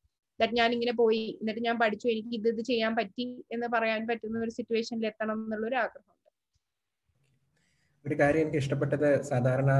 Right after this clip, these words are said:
Speaker 2: ആൺകുട്ടികൾക്ക് വേണ്ടിയിട്ട് ഒരു stereotyped ആയിട്ടുള്ള മേഖലകളൊക്കെയാണ് ഈ ഓട്ടോമൊബൈൽ എഞ്ചിനീയറിംഗും അതോടൊപ്പം തന്നെ ഈ പറയുന്ന sports മാനേജ്മെന്റും ഒക്കെ. അതിലേക്ക്, ആ, വളരെ ധൈര്യത്തോടു കൂടി കടന്നു വന്നിരിക്കുകയാണ് ഐഷ. അപ്പം ഐഷയുടെ എല്ലാ ഫ്യൂച്ചർ പ്ലാനും എല്ലാ ആശംസകളും.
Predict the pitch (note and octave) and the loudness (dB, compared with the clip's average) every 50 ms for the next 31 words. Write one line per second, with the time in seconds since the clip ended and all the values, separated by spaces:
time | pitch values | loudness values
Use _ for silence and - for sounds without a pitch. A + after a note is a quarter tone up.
0 | C#3 C3+ C3+ - - - - - A#2+ A#2+ B2+ C3 C#3 C#3+ C#3 D3+ D3 C#3+ C#3+ C#3 | 4 4 2 -2 -4 -10 -6 -2 0 2 2 2 2 2 2 2 2 2 0 0
1 | C#3 D3 C#3+ C#3 C3+ C#3 C3+ C3+ C3+ C3+ C3+ C3+ C3+ B2+ B2 B2+ B2+ B2 C3 C3+ | 0 0 0 0 2 2 2 2 2 2 2 0 0 0 2 2 2 2 4 2
2 | C3+ B2+ B2+ C3 C3 A#2+ B2+ C3 B2+ B2+ A#2+ A#2 A#2 A#2 A#2 A#2+ A#2+ A#2 A#2 - | 2 4 2 2 2 0 0 0 0 2 2 2 2 2 2 2 2 2 0 0
3 | A#2 A2 G#2 G#2 G#2 G#2 G#2+ G#2+ - - A#2 A2 A2 G#2+ A2+ A2 A2 A2 G#2+ A2+ | -2 -2 -2 -2 -2 -2 -2 -2 0 0 -2 -2 0 0 0 0 0 -2 -2 -2
4 | G#2+ G#2+ G#2+ G#2 G#2 G#2 G#2 G#2 G#2 G#2 G#2+ G#2 G#2+ G#2 A2 G#2+ G#2 G#2 G#2 G#2 | -4 -2 -2 -4 -4 -4 -4 -4 -4 -2 -2 -2 -2 -2 -2 -4 -4 -4 -4 -4
5 | G#2 G#2 G#2 - - - _ _ A#2+ A#2 A#2 A2 A2 A2 A2 G#2+ G#2 - - A2+ | -6 -6 -8 -12 -18 -20 _ _ -6 -4 -2 -2 -2 -2 -2 -4 -6 -8 -4 -2
6 | A2 A2 A2 - - A#2+ A2 G#2+ G#2 G#2 G2+ G#2+ G#2 G2 G2 G2 F#2+ G2 - - | -2 -2 -2 -2 -4 -4 -2 -2 -2 -4 -4 -4 -6 -4 -4 -6 -8 -10 -14 -18
7 | - - _ _ _ _ _ _ - A2+ A#2+ C3 C3+ C3+ - - C#3+ C3+ C3 - | -20 -20 _ _ _ _ _ _ -4 0 2 2 2 2 0 0 2 2 2 0
8 | - - - B2 A#2+ A#2 A#2 A2+ A#2+ A#2+ A#2+ A#2 B2+ A#2+ A#2+ A#2 A#2 A#2 A#2 B2 | 0 -4 -4 -2 -2 0 0 0 0 0 0 0 0 2 2 0 0 0 0 0
9 | A#2+ A#2+ B2 A#2+ A#2+ A#2 A#2 A#2+ A2+ A2 A2 A2 A2 A2 A2 G#2+ G#2 G#2 A2 G#2 | 0 0 2 2 0 0 0 0 0 0 0 -2 -2 -2 -2 -4 -4 -4 -4 -4
10 | G2+ G2+ G2 G2 G2 - - G#2 G#2 - - _ - - _ _ - A2+ - - | -4 -6 -6 -6 -8 -8 -8 -8 -8 -10 -12 _ -20 -20 _ _ -14 -10 -6 -4
11 | A2+ A2 G#2+ - A2+ A2+ A#2 - - A#2 A#2 A#2+ A#2+ A#2+ A#2 - - A#2 A#2 A#2 | -4 -4 -4 -4 -6 -6 -6 -4 -2 0 0 2 2 0 0 -4 -6 -4 -2 0
12 | A#2+ C3 C3+ C3+ C3+ A#2+ A#2 - A#2+ A#2 - A#2+ A#2 A2+ A#2 A#2 A#2+ A#2 - - | 2 2 2 0 0 -2 -2 -2 -4 -4 -2 -2 -2 -2 -2 -4 -4 -6 -8 -10
13 | A2+ G#2+ A2+ A2+ A2 G#2 G#2 - - A#2 A#2 A#2 - B2 A#2 A2+ B2 C3 C3+ - | -8 -6 -4 -4 -4 -4 -6 -4 -2 -2 -2 -2 0 -2 0 0 0 -2 -4 -6